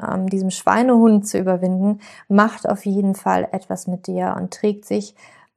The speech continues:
mit in den Tag, dass du den ganzen Tag ganz anders angehen kannst. Also du, du kannst dann für dich eher diese mentalen Grenzen sprengen, <laughs> einfach nur, weil du diese eine kleine Sache am frühen Morgen gemacht hast.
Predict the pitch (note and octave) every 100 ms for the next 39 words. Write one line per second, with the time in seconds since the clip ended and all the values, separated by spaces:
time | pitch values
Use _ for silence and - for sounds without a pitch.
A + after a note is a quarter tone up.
0 | _ _ _ _ _ - A3+ A3+ - G3+
1 | G3 F#3+ - G3+ F#3 - - - F#3 -
2 | G#3 A3 G#3+ G3 G3 G3 G3 G3+ F#3+ G3+
3 | G3+ G3 F#3+ F#3+ F#3 F#3 - G3 G3 F#3
4 | F#3 - F#3+ G3 - - _ - - -
5 | - F#3+ G3 F#3+ - - - - A3 A3
6 | A#3 - G#3 G#3 G3+ G3 G#3 G#3+ G#3 G3+
7 | F#3+ G3 G#3+ G#3 - G3+ G#3 G3+ F#3+ G3
8 | F#3+ F#3+ G3+ - G3 F#3 F#3 F#3+ G3 G#3+
9 | - F#3 F3+ F#3 - - F#3+ G#3 G3 F3+
10 | F3+ - - G3+ - - _ _ _ _
11 | B3 _ - C4+ G3+ G#3 A3 G3 G#3+ G#3+
12 | G3+ G3+ G3 G3 G3+ G3 G3 - G3 G3+
13 | G#3+ G#3+ G3+ G3 F#3+ G#3 - F#3 F#3+ F#3+
14 | F#3+ F#3+ F#3 F#3 - G3+ G3+